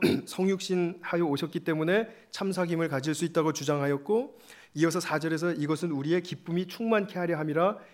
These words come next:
이렇게 말하고 있죠. 우리의 기쁨이 충만케 한다라는 말은 사귐의 공동체 안에 있는 자들이 누릴 수 있는 기쁨을 말합니다. 지금 사도가 말하는 기쁨은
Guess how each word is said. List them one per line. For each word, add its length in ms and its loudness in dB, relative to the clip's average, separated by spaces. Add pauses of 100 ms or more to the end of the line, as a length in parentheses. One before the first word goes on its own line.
이렇게 420 2 (140)
말하고 300 0
있죠. 420 -4 (720)
우리의 300 6
기쁨이 400 0
충만케 460 0
한다라는 420 0
말은 360 0 (360)
사귐의 440 0
공동체 480 0
안에 480 0 (380)
있는 300 6
자들이 480 -2
누릴 260 2
수 120 -4
있는 180 0
기쁨을 400 -6
말합니다. 520 -12 (680)
지금 180 2
사도가 420 2
말하는 340 4
기쁨은 580 -4